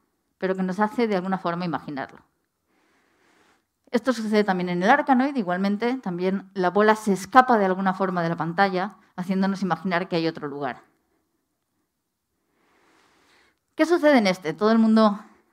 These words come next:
ha jugado este también. ¿Este es un juego cuadrado o ya no?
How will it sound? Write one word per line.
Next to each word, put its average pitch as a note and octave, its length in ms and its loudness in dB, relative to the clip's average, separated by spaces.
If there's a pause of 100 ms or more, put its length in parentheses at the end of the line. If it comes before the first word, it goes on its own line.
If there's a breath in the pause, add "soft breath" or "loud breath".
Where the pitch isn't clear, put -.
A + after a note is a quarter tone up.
ha F#3 100 -2
jugado F#3 360 0
este F#3 260 -4
también. F#3 560 -4 (1120)
¿Este C4+ 180 0
es D4+ 80 -2
un C#4 100 0
juego C4 240 2
cuadrado G3+ 520 0 (800)
o F3+ 80 -6
ya F3+ 160 -4
no? E3+ 220 -10